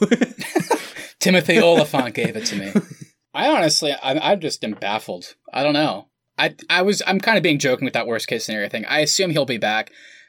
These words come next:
Speaker 2: but I don't know what the, what the confrontation is, 'cause it's like, why would he follow this guy? I mean, it doesn't seem like he wants his armor that bad if it's taken him five years to stumble across it at the end of episode one. So it's like, I don't know.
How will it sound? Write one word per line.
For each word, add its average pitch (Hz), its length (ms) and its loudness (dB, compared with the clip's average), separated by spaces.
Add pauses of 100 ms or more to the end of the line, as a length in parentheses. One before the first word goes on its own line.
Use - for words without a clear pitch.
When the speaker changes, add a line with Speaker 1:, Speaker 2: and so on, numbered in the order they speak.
(160)
Speaker 2:
but 165 200 -2
I 143 60 -4
don't 220 140 0
know 226 100 2
what 165 200 0
the, 220 240 0
what 151 140 -10
the 175 80 -2
confrontation 165 720 -4
is, - 160 -8
'cause - 160 -6
it's 156 160 -4
like, 139 320 -2
why 123 340 0
would 170 140 0
he 156 120 0
follow 147 380 0
this 104 180 -2
guy? 87 400 -6 (280)
I 123 80 -8
mean, 131 260 -6
it 139 80 -10
doesn't 175 240 0
seem 160 220 0
like - 160 -4
he 147 80 0
wants 127 320 0
his 156 120 2
armor 127 380 2
that 117 260 0
bad 131 220 0
if 123 100 -6
it's 107 120 -4
taken 127 220 -2
him 110 180 -4
five 110 420 -2
years 110 380 -6
to 113 100 -8
stumble 110 440 -2
across 110 420 -2
it 101 120 -2
at - 120 -6
the - 160 -4
end 123 280 -4 (460)
of 110 400 -6
episode 127 420 -2
one. 98 600 -2 (320)
So 151 240 2
it's 151 160 0
like, 143 480 0 (320)
I 113 180 -4
don't 160 120 2
know. 214 240 -4